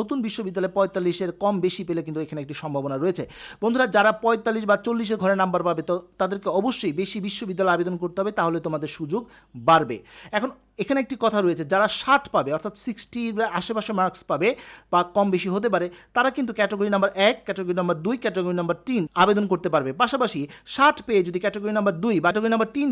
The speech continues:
বিশ্ববিদ্যালয়ে যদি আবেদন করে, তাহলে কিন্তু চান্স পাওয়ার পসিবিলিটি আরও বেড়ে যাবে। একইভাবে ক্যাটাগরি নাম্বার দুইতে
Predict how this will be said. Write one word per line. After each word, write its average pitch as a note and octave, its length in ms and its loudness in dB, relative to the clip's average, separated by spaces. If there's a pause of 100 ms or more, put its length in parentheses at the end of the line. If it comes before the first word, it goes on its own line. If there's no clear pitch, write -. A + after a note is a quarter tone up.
বিশ্ববিদ্যালয়ে F#3+ 580 0
যদি F#3 180 2
আবেদন G3 260 0
করে, G#3 160 -2
তাহলে A3+ 260 2
কিন্তু A3 140 -4 (120)
চান্স A3+ 260 4
পাওয়ার A3+ 240 2
পসিবিলিটি F#3+ 400 -4 (180)
আরও G#3+ 200 8
বেড়ে E3 240 4
যাবে। A2 140 -4 (140)
একইভাবে A3 380 2 (300)
ক্যাটাগরি C4 400 -2
নাম্বার B3+ 180 0 (140)
দুইতে A#3 220 0